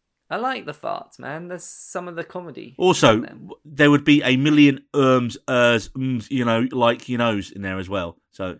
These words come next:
Speaker 2: trust us, listener, you don't wanna hear it.
Speaker 1: Oh, I don't think anyone says that.
Speaker 2: Just because this is the best film Bay's done in a while doesn't mean it's a good film, 'cause it's not. But as it's a remake of a Danish film from a few years ago, thankfully it's not an original idea of his,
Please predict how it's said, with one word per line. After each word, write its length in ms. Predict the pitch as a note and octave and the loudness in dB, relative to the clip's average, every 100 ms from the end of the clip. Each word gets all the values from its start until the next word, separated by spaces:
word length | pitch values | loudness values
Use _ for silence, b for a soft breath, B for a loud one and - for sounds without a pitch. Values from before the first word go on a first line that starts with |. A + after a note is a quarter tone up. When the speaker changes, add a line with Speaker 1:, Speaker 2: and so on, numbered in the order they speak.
| _ _ _ | _ _ _
Speaker 2:
trust 280 | - E3 D3 | 2 2 2
us, 120 | A#2 | -2
listener, 240 | A#2 - A#2 | -4 -2 -4
you 160 | G2+ | -2
don't 140 | G#2+ G#2 | -4 -2
wanna 160 | G#2 | -4
hear 180 | F#2 F2+ | -4 -4
it. 40 | B2+ | -4
Speaker 1:
Oh, 100 | B2 | -6
I 160 | C3 | -6
don't 260 | C3 D#3 B2+ | -6 -8 -8
think 140 | B2 | -10
anyone 340 | A#2+ A#2 G2+ A2+ | -10 -10 -14 -16
says 220 | G2+ G#2+ | -16 -14
that. 140 | A2+ | -2
Speaker 2:
Just 160 | G#3 - | 0 2
because 280 | A3+ G#3+ D#3+ | 2 0 0
this 160 | E3+ | -4
is 80 | D3+ | -4
the 60 | C#3 | -2
best 220 | D#3+ - | -4 -2
film 180 | D#3+ C#3 | -2 0
Bay's 200 | C#3 C3 | 0 -2
done 160 | - B2 | -4 -4
in 60 | A#2 | -4
a 40 | |
while 260 | A#2+ G#2 F#2 | 0 0 0
doesn't 320 | C#3 B2 B2+ | -2 -4 -4
mean 220 | A#2+ A#2 | -6 -6
it's 180 | A2 - | -8 -8
a 80 | F2+ | -6
good 260 | - G#2+ | -2 -2
film, 320 | - F3 A3 - _ _ _ _ _ - | 2 0 0 -4 _ _ _ _ _ -6
'cause 160 | C#3 B2+ | -2 -2
it's 160 | - | -2
not. 260 | A#2 D#2 - _ _ _ _ _ | -4 -6 -10 _ _ _ _ _
But 200 | D3 C3+ | 6 6
as 160 | A#2+ E3+ | 6 2
it's 120 | A3 | 0
a 60 | G#3 | -2
remake 420 | G#3+ G3+ F#3+ - | 0 -2 -2 0
of 80 | D3 | 0
a 60 | |
Danish 380 | D3 F3 E3+ C#3+ | 0 -2 -2 -4
film 240 | - G#2 G2+ | -4 -6 -4
from 160 | A#2+ | -8
a 40 | A#2 | -8
few 140 | C3+ | -4
years 240 | B2+ C#3 | 0 0
ago, 240 | G#2 F2 E2+ b b | -2 -6 -8 b b
thankfully 480 | - D#3 C#3 D3 D3+ | 0 0 2 0 0
it's 180 | C#3+ - | -4 -6
not 160 | A#2+ | -6
an 60 | A2+ | -4
original 380 | G#2+ G2+ G#2+ G#2 | -4 -4 -4 -2
idea 260 | C3 F#3+ | 2 4
of 100 | C3+ | 4
his, 240 | F#2 F2+ | 0 -8